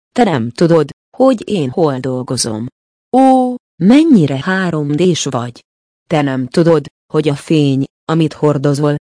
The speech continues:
toleranciát teremt, megbecsülést és szeretetet.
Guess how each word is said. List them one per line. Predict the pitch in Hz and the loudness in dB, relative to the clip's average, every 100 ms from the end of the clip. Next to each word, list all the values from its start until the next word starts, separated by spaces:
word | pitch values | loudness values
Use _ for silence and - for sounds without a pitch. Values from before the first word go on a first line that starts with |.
| _ - | _ -6
toleranciát | 120 117 117 117 117 151 147 139 143 | -4 -2 -2 -4 -4 -2 0 0 -2
teremt, | 131 226 175 175 - _ - | -2 0 0 -2 -8 _ -4
megbecsülést | 160 143 139 135 - 139 139 135 196 | -2 -2 -2 -2 0 0 0 -2 -2
és | 175 | -2
szeretetet. | - - 123 101 101 - 202 - 117 123 - | -2 -2 -4 -6 -8 -4 -2 -2 -8 -10 -18